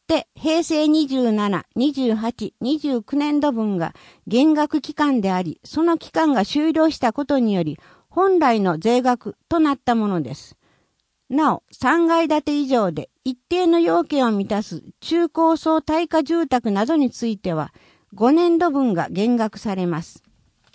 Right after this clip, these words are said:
質問。昨年に自宅を取り壊して月決め駐車場にしました。今年度の土地の固定資産税はどうなりますか？答え。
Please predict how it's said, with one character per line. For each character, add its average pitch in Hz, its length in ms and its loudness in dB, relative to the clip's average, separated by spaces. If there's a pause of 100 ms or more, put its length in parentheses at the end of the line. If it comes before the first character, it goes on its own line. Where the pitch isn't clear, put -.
(800)
質 - 320 -8
問。 269 280 0 (600)
昨 339 360 -2
年 339 300 2
に 302 200 0
自 208 180 -8
宅 320 320 0
を 311 80 2
取 320 240 0
り - 20 -8
壊 269 300 0
し - 100 -16
て - 180 -8
月 - 280 -8
決 359 100 -4
め 349 160 2
駐 320 240 0
車 311 160 0
場 285 220 0
に 277 160 -2
し 254 100 -6
ま 240 160 -2
し - 160 -14
た。 - 100 -16 (920)
今 311 260 4
年 302 180 2
度 254 120 2
の 240 120 2
土 277 160 0
地 269 120 -4
の 262 140 2
固 277 140 -4
定 330 220 0
資 - 80 -8
産 330 260 2
税 254 180 2
は 175 140 0
ど 247 160 -2
う 320 60 0
な 285 140 0
り 277 100 -2
ま 269 140 -2
す - 120 -12
か？ 233 220 -12 (840)
答 254 280 -2
え。 139 140 -6